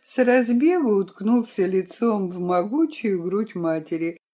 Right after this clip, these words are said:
Его, как в детстве, охватила нежность, и слёзы подступили к глазам.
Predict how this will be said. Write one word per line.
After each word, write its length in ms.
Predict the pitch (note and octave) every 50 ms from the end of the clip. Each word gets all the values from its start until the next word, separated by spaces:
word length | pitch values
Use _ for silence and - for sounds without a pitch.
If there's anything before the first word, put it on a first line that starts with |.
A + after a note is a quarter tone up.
| _ _ _ -
Его, 440 | G#3+ A#3+ C4+ C4 C4+ D4+ D#4+ D4+ D4+
как 240 | - C#4 C4+ B3+
в 120 | A#3+ A#3+ A#3
детстве, 680 | G#3 A#3 C#4 D#4 D#4 D4+ - - - - F3 E3+ F3
охватила 580 | E3+ F3 - B3+ C4+ B3+ - - E4+ E4 D4 G#3+
нежность, 800 | F#3 E3+ E3+ E3+ F3 F3+ F3+ F3 F3 F3 E3 E3 E3 D#3+ - _ _ _ _
и 100 | - E4 D#4
слёзы 520 | - - F4 F4 F4+ E4+ C#4+ G#3+ F#3+ G#3+
подступили 760 | - - E3+ - - - - E3+ D#3 - - D#3+ D3+ D#3+ D#3+
к 80 | D3+
глазам. 800 | C#3+ D3+ D#3+ E3 D#3+ D#3+ D#3+ D#3 D3+ D3+ D3 D3 D3 D3 D3+ -